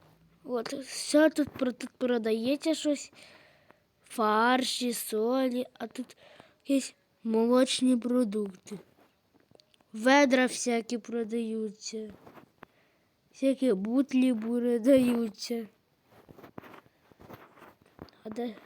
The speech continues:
там буде склад? А там склад є.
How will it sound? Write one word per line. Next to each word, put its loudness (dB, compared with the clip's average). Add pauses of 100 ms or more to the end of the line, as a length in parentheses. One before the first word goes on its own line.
(1160)
там -10
буде -14
склад? -20 (3000)
А -4
там 6
склад 0
є. -14